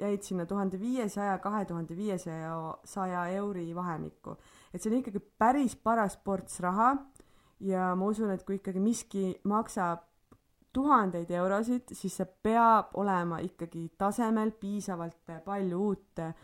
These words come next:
ja vajalikku informatsiooni ja, ja juhtnööre andma. Nii et ma usun, et, et igatepidi see koolitus, noh, tuleb inimesena kasuks.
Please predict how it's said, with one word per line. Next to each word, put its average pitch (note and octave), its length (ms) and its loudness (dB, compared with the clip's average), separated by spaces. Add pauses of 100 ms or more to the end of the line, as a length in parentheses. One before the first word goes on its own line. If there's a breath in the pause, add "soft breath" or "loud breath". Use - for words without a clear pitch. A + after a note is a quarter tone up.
(580 soft breath)
ja F#3 80 0
vajalikku G3 520 2
informatsiooni F3+ 1000 -2
ja, E3+ 180 -4 (120)
ja F3 160 -4
juhtnööre F3+ 560 -4
andma. F3+ 520 -2 (360 loud breath)
Nii E3+ 120 -4
et F3+ 80 -4
ma F#3 120 0
usun, G3 300 -2
et, - 240 -12 (880)
et F3+ 160 -8
igatepidi G#3 560 0
see - 160 -8
koolitus, F#3+ 520 -2 (1080)
noh, D3+ 80 -6 (160)
tuleb F#3+ 380 2 (180)
inimesena E3+ 600 0 (760 soft breath)
kasuks. A3+ 460 -4